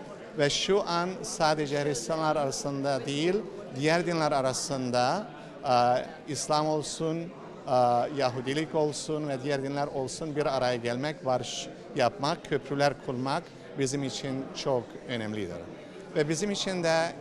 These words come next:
İznik şu an Türkiye toprakları arasında, sınırları arasında bulunmaktadır. Ve Türkiye'nin bu tarihi, bu kültürü koruması için bizim çok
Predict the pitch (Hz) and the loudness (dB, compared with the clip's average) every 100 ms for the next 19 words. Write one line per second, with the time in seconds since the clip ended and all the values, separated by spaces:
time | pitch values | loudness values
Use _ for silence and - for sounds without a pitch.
0 | - 196 180 180 180 - - 185 190 147 | -2 0 0 -2 -4 -4 0 2 2 2
1 | 143 185 226 - - - - - 190 190 | 2 0 -6 -10 -12 -14 -4 4 4 4
2 | - 139 123 135 143 151 147 170 147 139 | 2 2 2 -2 0 4 6 6 6 4
3 | - 170 139 131 - 139 131 139 143 131 | 2 -2 2 2 2 0 2 2 2 0
4 | 117 - 131 123 131 113 117 120 110 - | 0 -4 -2 2 2 2 0 0 -2 0
5 | 139 139 175 214 - - - - 139 139 | 2 4 2 0 -8 -14 -10 2 6 6
6 | 139 143 - - - - 202 196 - 170 | 4 0 -10 -14 -12 2 4 4 2 0
7 | 139 156 180 135 160 185 175 147 127 117 | 2 -2 -4 -2 -2 0 4 4 4 0
8 | 139 151 196 - 156 - 147 123 - 135 | -2 -2 -2 0 -2 -2 -4 -2 0 0
9 | 131 131 - 160 139 - 156 135 151 131 | 0 -2 -2 -4 -4 -4 -2 -2 -4 -4
10 | - 156 | 0 2